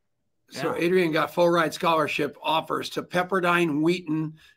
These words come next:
Speaker 1: in this dumpy little college down in Texas named Trinity. And I definitely didn't want him to go to Wheaton. That was horrible. I wanted him to go to Pepperdine, and he chose the dumpy little college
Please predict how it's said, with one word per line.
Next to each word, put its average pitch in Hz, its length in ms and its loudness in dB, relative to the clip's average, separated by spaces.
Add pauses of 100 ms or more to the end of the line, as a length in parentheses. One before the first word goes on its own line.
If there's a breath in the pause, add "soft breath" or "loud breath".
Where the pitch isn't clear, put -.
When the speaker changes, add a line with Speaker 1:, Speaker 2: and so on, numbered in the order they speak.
(100)
Speaker 1:
in 147 140 0
this 147 200 -2
dumpy 160 340 -2
little 165 240 2
college 151 480 -2
down 151 260 -2
in 139 140 -4
Texas 156 500 -4
named 147 300 -2
Trinity. 165 600 -4 (460 soft breath)
And 156 420 0 (180)
I 165 280 2 (140)
definitely 170 480 2
didn't 151 300 2
want 156 180 0
him 147 220 -2
to 147 100 -6
go 139 480 0
to 151 220 4
Wheaton. 151 400 2
That 151 220 -2
was 135 140 -2
horrible. 139 520 0 (280 loud breath)
I 151 100 2
wanted 180 420 2
him 160 160 -4
to 151 100 -2
go 151 200 2
to 139 80 0
Pepperdine, 139 680 0
and 131 100 -2
he 131 80 -2
chose 165 540 0
the 131 140 -8
dumpy 147 260 -4
little 147 220 -2
college 143 560 -4